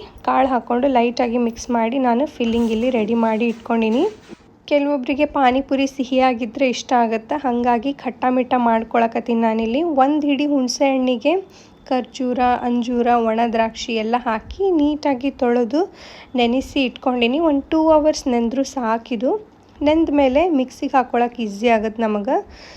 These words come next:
So ಅವು ಅಷ್ಟು ನೆಂದಿರೋ ಹುಣಸೆ ಹಣ್ಣು, ಅಂಜೂರ, ಖರ್ಜೂರ ಮತ್ತು ದ್ರಾಕ್ಷಿನ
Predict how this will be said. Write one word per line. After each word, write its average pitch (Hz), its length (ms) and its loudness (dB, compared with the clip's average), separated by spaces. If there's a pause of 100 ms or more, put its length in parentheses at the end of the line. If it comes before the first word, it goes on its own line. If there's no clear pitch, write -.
(200)
So - 200 -2 (200)
ಅವು 262 220 4
ಅಷ್ಟು 254 320 0
ನೆಂದಿರೋ 247 500 0 (100)
ಹುಣಸೆ 233 400 -2
ಹಣ್ಣು, 233 300 -2
ಅಂಜೂರ, 233 420 -2 (180)
ಖರ್ಜೂರ 240 440 -4 (180)
ಮತ್ತು 233 300 -6 (100)
ದ್ರಾಕ್ಷಿನ 226 500 -4